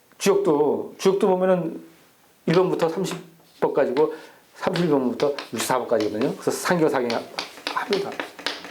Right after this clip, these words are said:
예, 이 삼십 번 하경에 보면은 이 소-, 소-, 소가, 소가 등장합니다. 이, 이게. 예. 주-, 중아리,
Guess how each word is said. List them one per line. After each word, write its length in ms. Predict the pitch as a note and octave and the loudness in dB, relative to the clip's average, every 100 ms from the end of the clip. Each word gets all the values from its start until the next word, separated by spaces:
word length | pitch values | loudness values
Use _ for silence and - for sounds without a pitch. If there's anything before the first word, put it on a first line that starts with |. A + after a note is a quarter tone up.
| - | 2
예, 180 | E3+ E3+ - - - | 2 2 -8 -10 0
이 120 | E3 | 2
삼십 320 | F3 A3+ - | 2 0 2
번 600 | G#3+ F#3 E3 - - - - | 2 2 0 -8 -14 -16 -6
하경에 420 | - F#3 F3 D#3+ | 0 2 4 4
보면은 460 | C#3+ C3+ D#3 D#3 D#3 | 4 4 4 2 -2
이 40 | |
소-, 320 | - - B2 | -4 -16 -16
소-, 380 | - - G3+ D#3 | -14 -2 0 0
소가, 220 | - G3 | 2 2
소가 240 | F#3 G3+ E3 | 2 2 2
등장합니다. 560 | D#3 D#3 F3+ D3+ C#3 - - - _ _ - - - - | 2 2 2 0 0 -4 -12 -20 _ _ -20 -20 -20 0
이, 40 | C3 | 2
이게. 400 | F3 A#2+ B2 - - - A2+ - - - - _ _ - - - - - | 4 4 2 -4 -14 -20 -20 -20 -20 -20 -20 _ _ -16 -16 -20 -12 0
예. 220 | G#2+ F2+ - - - - - - | 0 0 -14 -20 -20 -20 -20 -18
주-, 160 | - | -16
중아리, 440 | - D#3 C3+ C3 | -2 0 2 2